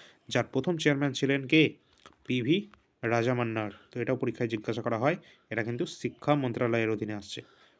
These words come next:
অত্যন্ত গুরুত্বপূর্ণ। এটা তৈরি হচ্ছে কত সালে? সঙ্গীত নাটক একাডেমি উনিশশো বাহান্ন সালে কিন্তু এটা তৈরি হচ্ছে, গুরুত্বপূর্ণ কোশ্চেন, এটা একটু দেখে রাখতে হবে। পরবর্তী এবং আমাদের লাস্ট কোশ্চেন যেটা আছে,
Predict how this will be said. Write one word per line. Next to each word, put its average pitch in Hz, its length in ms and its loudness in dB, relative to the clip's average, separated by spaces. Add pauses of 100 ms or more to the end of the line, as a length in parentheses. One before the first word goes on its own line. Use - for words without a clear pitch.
(120)
অত্যন্ত 127 280 -2
গুরুত্বপূর্ণ। 120 480 0 (120)
এটা 110 180 -6
তৈরি 117 160 2
হচ্ছে 120 200 -2
কত 120 160 -2
সালে? 151 260 0
সঙ্গীত 120 360 -2
নাটক 117 300 -2
একাডেমি 113 400 -2 (520)
উনিশশো 151 280 2
বাহান্ন 120 300 2
সালে 113 180 0
কিন্তু 107 200 -4
এটা 165 120 -2
তৈরি 120 260 0
হচ্ছে, 101 260 -8 (260)
গুরুত্বপূর্ণ 120 400 -2
কোশ্চেন, 117 360 -4 (380)
এটা 123 140 -2
একটু 135 140 0
দেখে 117 200 2
রাখতে 107 220 -4
হবে। 101 180 -8 (520)
পরবর্তী 151 360 6
এবং 120 220 4
আমাদের 113 220 -2
লাস্ট 123 240 0
কোশ্চেন 151 280 0
যেটা 151 200 4
আছে, 151 160 0